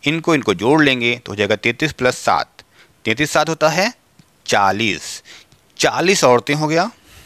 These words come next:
चालीस औरतें काम कर रही हैं कितने दिन में? पाँच दिन में। तो बोल रखा है दस औरतों का काम कितने दिन में होगा? दस से जब हम डिवाइड करेंगे तो हमें मिलेगा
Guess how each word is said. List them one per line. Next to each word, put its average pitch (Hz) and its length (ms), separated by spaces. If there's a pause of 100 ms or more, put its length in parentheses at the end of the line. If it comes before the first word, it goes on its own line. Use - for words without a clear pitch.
(1700)
चालीस 160 300
औरतें 135 340
काम 117 220
कर 120 180
रही 131 180
हैं 143 100
कितने 180 200
दिन 175 80
में? 104 180 (140)
पाँच 82 240
दिन 58 260
में। 55 100 (920)
तो 107 240 (360)
बोल 131 180
रखा 151 200
है 135 200
दस 127 260
औरतों 117 300
का 127 120
काम 113 340 (280)
कितने - 220
दिन 101 100
में 98 160
होगा? 73 280 (600)
दस 113 220
से 135 100
जब 127 120
हम 117 160
डिवाइड 98 320
करेंगे 151 360
तो 92 140
हमें 95 140
मिलेगा 127 440